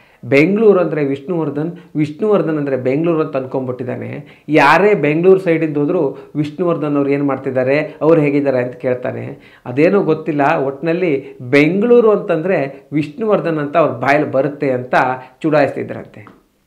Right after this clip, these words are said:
ಈ ರೀತಿಯ ಒಂದು ವಿಶಿಷ್ಟವಾದ ಸ್ನೇಹ, ಅಭಿಮಾನ, ಪ್ರೀತಿ ಧರ್ಮೇಂದ್ರ ಮತ್ತು ವಿಷ್ಣುವರ್ಧನ್ ನಡುವೆ ಇತ್ತು. ಇಷ್ಟೇ ಅಲ್ಲದೆ ಹಲವಾರು ಹಿಂದಿ ನಾಯಕ ನಟಿಯರ ಸ್ನೇಹ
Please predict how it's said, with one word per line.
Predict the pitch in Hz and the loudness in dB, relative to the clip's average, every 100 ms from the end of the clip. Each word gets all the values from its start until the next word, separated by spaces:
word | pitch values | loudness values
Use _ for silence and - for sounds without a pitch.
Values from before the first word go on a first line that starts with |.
| _ | _
ಈ | 196 226 | -2 -2
ರೀತಿಯ | 226 202 | -2 -4
ಒಂದು | 165 143 | -4 -4
ವಿಶಿಷ್ಟವಾದ | 143 - 247 - - 202 160 143 131 | -4 -4 -6 -6 0 2 2 0 -4
ಸ್ನೇಹ, | - - 160 175 135 120 - | -8 -6 -4 -2 -4 -8 -8
ಅಭಿಮಾನ, | 135 139 160 175 143 120 113 117 - _ - | -8 -6 -4 -2 -4 -6 -10 -16 -20 _ -4
ಪ್ರೀತಿ | 214 208 180 139 95 - - | -4 -2 -2 -4 -4 -12 -6
ಧರ್ಮೇಂದ್ರ | 127 170 208 196 160 | -2 2 2 2 0
ಮತ್ತು | 143 - 135 | -4 -6 -8
ವಿಷ್ಣುವರ್ಧನ್ | 127 156 180 151 135 | -8 -4 -2 -2 -4
ನಡುವೆ | 127 120 120 131 151 123 - - | -6 -6 -6 -2 -2 -2 -8 -14
ಇತ್ತು. | - - 110 _ _ _ _ _ _ _ | -14 -14 -16 _ _ _ _ _ _ _
ಇಷ್ಟೇ | 165 - - | -16 -4 2
ಅಲ್ಲದೆ | 269 135 127 170 190 - - | 4 4 2 0 0 -8 -4
ಹಲವಾರು | 156 175 240 254 247 | 2 4 6 4 4
ಹಿಂದಿ | 214 170 196 208 | 0 -2 -2 -2
ನಾಯಕ | 185 160 180 190 190 | -2 0 0 -2 0
ನಟಿಯರ | 180 170 165 165 156 147 120 120 - _ - | -2 -2 -2 0 2 2 0 -4 -12 _ -6
ಸ್ನೇಹ | 180 214 196 | 0 2 2